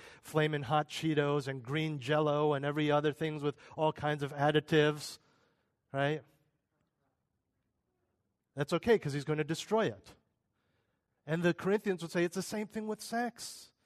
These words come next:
I can have sex with her and him and all of them. And that's okay because God's gonna destroy that along with my hunger and appetite, and then in the resurrection we'll be fine." Remember, their foundational belief is that all things are lawful or permissible.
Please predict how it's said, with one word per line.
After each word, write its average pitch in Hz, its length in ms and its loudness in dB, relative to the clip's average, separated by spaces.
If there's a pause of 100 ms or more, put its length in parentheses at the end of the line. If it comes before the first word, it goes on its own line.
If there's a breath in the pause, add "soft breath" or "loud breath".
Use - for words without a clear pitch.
(840)
I 160 100 -8
can 180 100 -4
have 160 100 -4
sex 151 280 -4
with 143 120 -6
her 220 360 4
and 147 180 -2
him 226 500 0
and 131 260 -6
all 208 380 0
of 220 80 6
them. 240 520 -2 (460 soft breath)
And 175 140 -6
that's - 220 2
okay 233 400 -2
because 190 360 -4
God's 151 340 -8
gonna 208 180 -4
destroy 214 540 -4
that 190 240 0
along 156 340 -2
with 185 180 -2
my 185 300 -2 (760 soft breath)
hunger 180 380 -2
and 170 160 -2
appetite, 156 720 -4
and 139 180 -6
then 139 380 -4
in 135 140 -6
the 135 100 -2
resurrection 127 640 -4
we'll 113 120 -8
be 110 100 -8
fine." 85 340 -16 (1900)
Remember, 151 320 0
their 127 140 0
foundational 151 680 0
belief 135 460 -2
is 120 100 -4
that 127 160 0
all 135 160 0
things 131 260 -6
are 117 120 -6
lawful 120 520 -4
or 113 140 -8
permissible. 110 640 -14